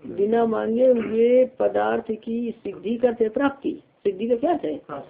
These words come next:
बिना मांगे हुए पदार्थ की प्राप्ति और अप्राप्ति में समान रहने वाला।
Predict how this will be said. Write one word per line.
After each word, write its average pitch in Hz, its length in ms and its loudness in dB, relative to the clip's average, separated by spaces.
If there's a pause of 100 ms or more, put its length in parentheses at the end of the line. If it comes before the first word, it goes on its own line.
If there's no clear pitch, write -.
(280)
बिना 226 300 2
मांगे 226 380 2
हुए 233 240 8
पदार्थ 214 460 -2
की 233 240 -2
प्राप्ति 214 560 -4
और 226 140 2
अप्राप्ति 190 560 -4
में 220 180 -2
समान 170 380 -4
रहने 165 280 2
वाला। 170 400 0